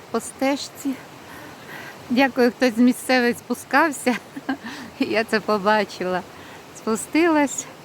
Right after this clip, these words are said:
більш легшим шляхом. Це місцеві так, такий шлях проділують, щоб добратись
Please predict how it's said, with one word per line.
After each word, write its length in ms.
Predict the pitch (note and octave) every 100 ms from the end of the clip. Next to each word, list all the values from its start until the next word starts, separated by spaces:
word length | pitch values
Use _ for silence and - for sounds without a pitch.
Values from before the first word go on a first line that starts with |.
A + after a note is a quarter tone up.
| - - -
більш 180 | A3+ D#4 -
легшим 400 | A#3 C4 - A#3 -
шляхом. 520 | A3+ A3+ - - G3 G3 - - - - - - - - - B3 -
Це 140 | D4
місцеві 600 | C4+ B3 - B3+ C#4+ C4 -
так, 140 | A#3 - - - - - - - - - - -
такий 300 | G#3+ - B3+
шлях 440 | - - B3 B3+ B3 - - - - - - - - - - - - - - -
проділують, 640 | A3 A3 A3+ G#3+ G#3+ G#3 -
щоб 160 | G3
добратись 520 | G#3 G3 G#3 G3+ G#3